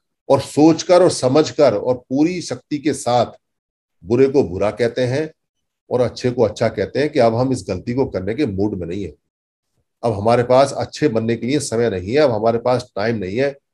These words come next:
कि हम किसी गंदे आदमी को अच्छा कहें,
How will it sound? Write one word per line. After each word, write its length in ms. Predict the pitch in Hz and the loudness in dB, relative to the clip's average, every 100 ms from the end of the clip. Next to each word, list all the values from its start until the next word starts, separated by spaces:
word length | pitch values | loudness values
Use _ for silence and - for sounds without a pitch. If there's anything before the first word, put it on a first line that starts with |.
| _ _ _ _ | _ _ _ _
कि 60 | 123 | 0
हम 180 | 127 127 | 0 2
किसी 280 | 120 143 120 | -2 -2 -2
गंदे 340 | 110 117 120 | -2 2 4
आदमी 340 | 104 104 110 | 4 2 -2
को 120 | 113 127 | 0 -2
अच्छा 280 | - - | -2 -4
कहें, 440 | 104 95 98 139 | -4 -4 -2 0